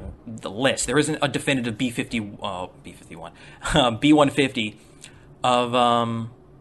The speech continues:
of guys in salary. There really isn't anyone on the internet who, who's trying to figure out, is it worth it to pay Giannis thirty-nine million, I think he's getting paid this year, or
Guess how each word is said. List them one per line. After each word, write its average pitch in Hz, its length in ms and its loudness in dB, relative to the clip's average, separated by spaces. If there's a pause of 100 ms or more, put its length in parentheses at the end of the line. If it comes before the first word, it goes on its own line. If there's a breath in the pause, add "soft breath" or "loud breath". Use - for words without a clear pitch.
(440)
of 127 120 -2
guys 143 600 2 (180)
in 123 80 -4
salary. 110 420 2
There 120 140 -4
really 151 280 0
isn't 139 360 -6
anyone 147 320 -4
on 143 80 0
the 135 100 -2
internet 135 320 -4
who, 123 220 -6
who's 123 240 -8
trying 135 240 -2
to 135 60 -2
figure 127 340 -2
out, 139 340 0 (500 loud breath)
is 123 160 -4
it 139 120 -2
worth 143 240 -2
it 139 80 -6
to 127 80 -6
pay 123 200 -6
Giannis 104 540 -4 (300 loud breath)
thirty-nine 120 840 -4
million, 151 440 -4
I 120 100 -10
think 131 160 -12
he's 131 100 -12
getting 139 160 -6
paid 143 200 -10
this 143 140 -8
year, 156 280 -4 (520 loud breath)
or 139 600 4